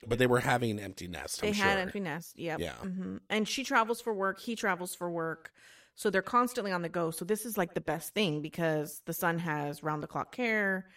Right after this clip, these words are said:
Speaker 1: Yep.
Speaker 2: And he's in a group home. And, um, before the pandemic, he had a job at a local pizza place. And
Speaker 1: And it sounds selfish, but she, she does get to have the empty nest. I get to have my own life back.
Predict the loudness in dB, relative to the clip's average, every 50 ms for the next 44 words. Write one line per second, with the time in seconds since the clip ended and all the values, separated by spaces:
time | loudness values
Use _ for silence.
0 | -8 2 4 4 4 4 _ _ -2 -2 0 0 0 -2 -2 0 0 0 0 0
1 | 0 0 2 2 2 0 0 -2 -2 -2 -4 -6 -6 -6 -6 -6 -4 -4 -4 -4
2 | -6 -6 -8 -8 -10 -12 -14 _ _ _ _ _ _ _ -6 -4 -4 -4 -4 -6
3 | -8 -4 -2 -4 -2 4 6 6 6 6 4 4 0 0 0 -2 -4 -6 -6 -6
4 | -4 -4 -4 0 2 4 4 6 6 4 2 0 0 -2 -4 -2 -4 -4 -6 -8
5 | -10 _ -20 _ -12 -8 -4 -4 -4 -4 -4 -6 -6 -6 -4 -4 -4 -4 -2 -4
6 | -2 -2 -2 -4 -6 -6 -10 -14 -14 -18 -14 _ -8 -6 -6 -4 -2 0 2 2
7 | 2 2 2 2 2 0 0 0 0 -2 -2 -4 -6 -6 -6 -8 -8 -8 -8 -6
8 | -6 -4 -4 -4 -4 -4 -6 _ -12 -12 -8 -8 -8 -8 -8 -4 -2 -2 0 0
9 | 0 -2 -6 -8 -6 -6 -6 -6 -6 -8 -10 -6 -6 -4 -2 -2 -2 -4 -6 -8
10 | -10 -8 -8 -8 -10 -12 -10 -10 -10 -10 -10 -8 -8 -8 -8 -8 -8 -10 -10 -12
11 | -12 -8 -8 -8 -8 -6 -8 -8 -8 -8 -8 -6 -6 -8 -8 _ -12 -12 -12 -14
12 | _ -20